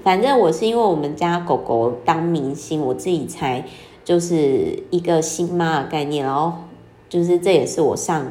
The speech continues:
节目，就是意外上节目通告的开端。我后来想想，哎，对，好像我上节目啊，杂志、报章杂志在环游世界之前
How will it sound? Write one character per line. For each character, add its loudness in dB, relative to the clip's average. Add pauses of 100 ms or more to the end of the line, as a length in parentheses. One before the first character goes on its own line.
(220)
节 -2
目， -4
就 -4
是 2
意 0
外 0 (420)
上 0
节 -2
目 -2
通 -8
告 -2
的 -10 (200)
开 -4
端。 -4
我 -4
后 0
来 0
想 -4
想， -6
哎， -4 (100)
对， 0
好 -4
像 -2
我 -2
上 -6
节 -6
目 -4
啊， -6
杂 -8
志、 -6
报 -6
章 -8
杂 -4
志 -10 (1000)
在 4
环 0
游 0
世 0
界 4
之 -2
前 -6